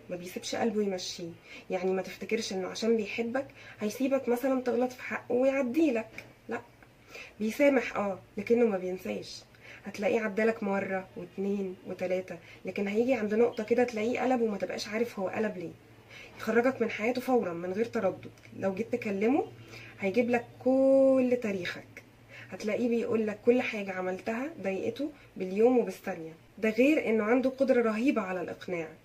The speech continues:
يعني يقدر يقنعك بالحاجة وعكسها في نفس الوقت. عشان كده دايمًا صحابه بيتعاملوا معاه على انه حلال المشاكل. اي حد يقع في مشكلة، اي حد يحتاج نصيحة، بيجري فورًا عليه يطلب منه نصيحة او يطلب منه حل لمشكلته.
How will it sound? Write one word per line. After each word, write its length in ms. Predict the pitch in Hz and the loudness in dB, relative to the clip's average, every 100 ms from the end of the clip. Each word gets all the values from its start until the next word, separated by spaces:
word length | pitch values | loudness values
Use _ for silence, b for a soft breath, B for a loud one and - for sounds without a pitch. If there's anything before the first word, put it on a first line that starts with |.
| - - B 180 | -20 -20 B -6
يعني 280 | 185 196 | -2 0
يقدر 240 | 226 214 214 | 0 0 -2
يقنعك 400 | 208 226 220 185 | 0 0 0 -2
بالحاجة 540 | 190 185 - 240 269 | -4 -4 -2 0 0
وعكسها 380 | 220 185 - 214 | -2 -8 -6 -6
في 140 | 208 | -4
نفس 240 | 202 - - | -8 -8 -10
الوقت. 220 | 170 165 - - B B B | -8 -10 -14 -20 B B B
عشان 240 | 190 254 | 0 2
كده 180 | 262 277 | 4 4
دايمًا 320 | 240 254 269 | 6 4 2
صحابه 480 | 240 - - 247 247 | -2 -4 0 0 2
بيتعاملوا 440 | 214 - 233 247 214 | -2 -4 0 2 2
معاه 200 | 214 240 | 0 -2
على 200 | 220 190 | 0 2
انه 160 | 233 233 | 2 0
حلال 380 | - 208 226 | -2 -2 2
المشاكل. 480 | 226 202 - 165 - - B B B B | 2 0 -6 -12 -14 -20 B B B B
اي 100 | 254 | 2
حد 240 | 254 240 220 | 2 0 2
يقع 160 | 240 | 2
في 140 | 214 208 | 2 -4
مشكلة، 420 | 190 - 220 294 - - | -4 -4 -4 -4 -6 2
اي 140 | 226 | 4
حد 260 | 226 247 208 | 4 -2 -4
يحتاج 320 | 202 - 220 | -6 -4 -2
نصيحة، 480 | 220 202 233 247 311 - B B | -2 -2 -4 -4 -8 -12 B B
بيجري 300 | 233 247 226 | 0 2 2
فورًا 400 | 240 233 233 214 | 4 6 6 2
عليه 360 | 190 202 262 285 B B B | 0 2 2 0 B B B
يطلب 320 | 226 226 196 | 0 2 2
منه 180 | 233 220 | 4 4
نصيحة 520 | 196 - 254 247 240 | 2 -2 -2 0 -2
او 180 | 226 190 | -2 -2
يطلب 300 | 214 214 185 | -2 -4 -4
منه 200 | 214 220 | 0 0
حل 260 | 202 233 226 | 0 0 0
لمشكلته. 600 | 190 170 - 151 151 | 0 -4 -8 -12 -12